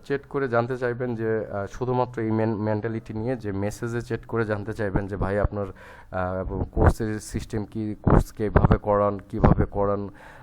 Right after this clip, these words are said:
আহ, কেমনে করান", ঠিক আছে? So, আহ, এগুলো মেসেজে আমার উত্তর হয় না, আমি ডাইরেক্ট, উম, যারা মেন্টরশিপে জয়েন হতে চায় তাদের সঙ্গে আমি ডাইরেক্ট কথা বলি, actually, to be honest, হ্যাঁ,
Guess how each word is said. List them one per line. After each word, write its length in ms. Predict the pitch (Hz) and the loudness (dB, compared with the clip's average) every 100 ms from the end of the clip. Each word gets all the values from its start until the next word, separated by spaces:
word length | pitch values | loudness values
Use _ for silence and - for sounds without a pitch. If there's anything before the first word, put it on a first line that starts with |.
| - | -6
আহ, 140 | 92 90 | -6 -2
কেমনে 300 | 110 101 101 | 0 0 -2
করান", 320 | - 101 101 | 0 0 0
ঠিক 200 | - - | -2 -2
আছে? 280 | 175 - 87 - - - - - | -2 -4 -6 -8 -20 -20 -12 2
So, 200 | 117 113 | 4 4
আহ, 220 | - 104 104 | 2 -2 -2
এগুলো 240 | 110 120 | -2 0
মেসেজে 440 | 104 107 - 120 120 | 2 0 0 2 4
আমার 200 | 113 117 | 4 2
উত্তর 280 | - 123 | 2 2
হয় 120 | 123 135 | 2 2
না, 80 | |
আমি 260 | 190 151 107 | 0 -4 -4
ডাইরেক্ট, 300 | 95 104 104 - | -4 -6 -6 -4
উম, 300 | 101 95 92 | -4 -4 -4
যারা 200 | 95 95 | -2 0
মেন্টরশিপে 500 | 95 101 - - 120 | -2 -4 2 6 6
জয়েন 260 | 110 113 | 6 -2
হতে 160 | 117 123 | -2 -4
চায় 180 | 123 147 | -6 -6
তাদের 240 | 92 92 | -6 -10
সঙ্গে 220 | - 101 | -8 -6
আমি 140 | 98 92 | -6 -6
ডাইরেক্ট 420 | 90 101 104 - - | -8 -6 -8 -10 -6
কথা 300 | 101 - 107 | 2 2 2
বলি, 280 | - - - _ - | 0 -6 -18 _ -14
actually, 420 | - - 104 92 92 | -12 -8 -6 -6 -8
to 80 | 90 | -4
be 40 | 95 | -2
honest, 480 | 90 85 80 - - - - - - - - | -2 -4 -10 -8 -8 -8 -20 -20 -20 -16 -2
হ্যাঁ, 220 | 160 170 | 0 0